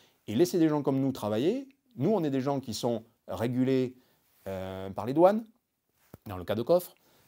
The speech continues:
Dans le cas de Veracash, on est régulé par la C P R. Au passage, la C P R, c'est, euh, l'organisme, euh, qui régule aussi les banques. Donc je pense qu'on est à peu près, euh, sur le même niveau.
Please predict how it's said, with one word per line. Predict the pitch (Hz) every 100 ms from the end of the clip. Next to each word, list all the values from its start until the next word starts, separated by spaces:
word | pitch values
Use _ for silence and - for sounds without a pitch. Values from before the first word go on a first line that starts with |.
| _ _ _
Dans | 113 139
le | 143
cas | 143 139 135 -
de |
Veracash, | 104 117 117 123 120 - -
on | 107 107
est |
régulé | 104 107 110
par | 110 95
la | 92
C | 113
P | 107 156 208
R. |
Au | 185 _
passage, | - 95 127
la | 107
C | 95 104
P | 87 113
R, | 117
c'est, | - -
euh, | 95 92
l'organisme, | 92 98 101 104 110 101 92
euh, | 87 87
qui | 87
régule | 92 104 104
aussi | 95
les | 104
banques. | 127 156 - _ _ _ _
Donc | 90 90
je | 87
pense | 107 107
qu'on | 104
est | 95
à |
peu | 92
près, | 90 110 104
euh, | 98 90 87 87 87 87 90 87
sur | -
le |
même | 90 95
niveau. | 120 170 226